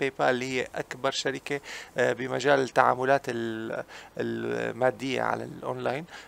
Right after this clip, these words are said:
آم، بقى هي تراستد من باي بال، هذا شيء ظريف كثير. شوفوا الأسعار مثلًا، شوفوا ما أحلاهم.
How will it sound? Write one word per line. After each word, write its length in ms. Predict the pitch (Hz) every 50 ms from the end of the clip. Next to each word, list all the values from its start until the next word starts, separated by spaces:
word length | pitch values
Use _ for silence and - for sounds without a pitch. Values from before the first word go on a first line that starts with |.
| - -
آم، 440 | - 131 131 131 131 127 127 127 127 123 - - 143
بقى 200 | 123 131 135 143
هي 140 | 156 160 147
تراستد 400 | - 160 165 - - 139 113 123
من 100 | 127 113 -
باي 120 | 127 123 -
بال، 140 | - 147 139
هذا 60 | 135
شيء 220 | 123 - - 131 123
ظريف 260 | 117 127 123 - -
كثير. 180 | - - 131 123
شوفوا 220 | - 214 220 277
الأسعار 440 | 233 208 202 - 202 190 190 160 139
مثلًا، 300 | 120 120 - 127 120 120
شوفوا 320 | - - 175 - - 170
ما 100 | 160 151
أحلاهم. 400 | 139 - 143 143 135 120 117 113